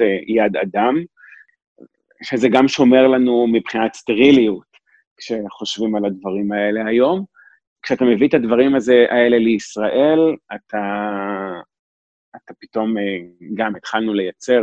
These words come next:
מקומי, עשינו שינויים לקבצים, כשפתאום אתה, כשפתאום ביפן עכשיו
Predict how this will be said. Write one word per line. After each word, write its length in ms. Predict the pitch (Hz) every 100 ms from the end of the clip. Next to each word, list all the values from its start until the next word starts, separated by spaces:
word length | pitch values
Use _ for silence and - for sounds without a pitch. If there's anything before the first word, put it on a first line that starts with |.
| 104
מקומי, 520 | 101 - 98 113 127 110
עשינו 300 | 110 123 120
שינויים 500 | - 113 107 113 113
לקבצים, 680 | 107 - 95 _ 143 139 131 - - - _ _
כשפתאום 420 | - - 110 139 147
אתה, 160 | 151 127 120 120 117 113 113 -
כשפתאום 440 | - - - 131 135
ביפן 520 | 135 104 - 151 139
עכשיו 320 | - - 107